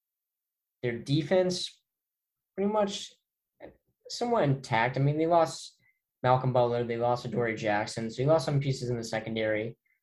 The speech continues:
But overall, I think that they still had a pretty solid defense. Mike Vrabel is a really good coach, especially defensively. And then the offense, I mean, pretty much you just return everyone. And they just got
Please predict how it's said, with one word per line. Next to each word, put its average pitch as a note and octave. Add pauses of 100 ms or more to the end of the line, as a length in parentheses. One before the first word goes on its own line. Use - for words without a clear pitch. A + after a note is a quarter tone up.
(160)
But E3
overall, F#3+
I C3+
think D3
that C#3+
they C3+
still C3+
had C#3
a B2+
pretty C3+
solid C3+
defense. B2
Mike B2
Vrabel A#2+
is A#2
a A2
really A#2
good A2
coach, A2+
especially G#2+
defensively. A2 (720)
And C#3+
then E3
the D#3
offense, D#3+
I -
mean, C3 (1000)
pretty F#3+
much G3+
you D3
just D3
return C3
everyone. A#2
And A#2+ (1040)
they D#3
just F3
got B2